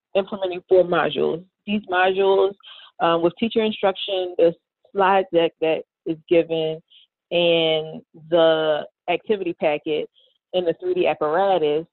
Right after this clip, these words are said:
will, we hope, will help enhance self-efficacy in these students. So the, the modules are for axial loading, which is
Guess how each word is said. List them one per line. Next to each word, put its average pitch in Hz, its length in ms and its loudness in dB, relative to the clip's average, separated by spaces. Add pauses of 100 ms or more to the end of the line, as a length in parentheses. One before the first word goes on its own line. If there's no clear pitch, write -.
(300)
will, 170 640 -2
we 190 140 -10
hope, 214 260 -6
will 175 160 -2
help 175 300 0 (320)
enhance 180 380 -4
self-efficacy 160 680 -2
in 151 60 -2
these 151 220 -14
students. 277 420 -2 (560)
So 196 180 6
the, 185 120 2 (200)
the 190 100 0
modules 214 460 0
are 190 140 0
for 185 160 0
axial 170 420 0
loading, 523 580 0 (120)
which 392 180 -2
is 359 200 2